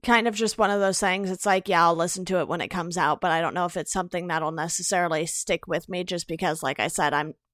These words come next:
haven't been a huge fan of the band. I did like their previous album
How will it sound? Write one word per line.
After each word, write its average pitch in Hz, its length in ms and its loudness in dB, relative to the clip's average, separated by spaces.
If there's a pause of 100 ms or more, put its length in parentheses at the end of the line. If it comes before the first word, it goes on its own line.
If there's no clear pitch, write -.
(120)
haven't 175 360 0
been 165 320 -4 (500)
a 202 100 6
huge 269 580 0
fan 165 520 0
of 180 220 -2
the 185 80 -8
band. 175 280 0
I 180 120 2
did 196 400 0 (220)
like 180 260 0
their 185 140 -4
previous 185 580 -2
album 151 540 -2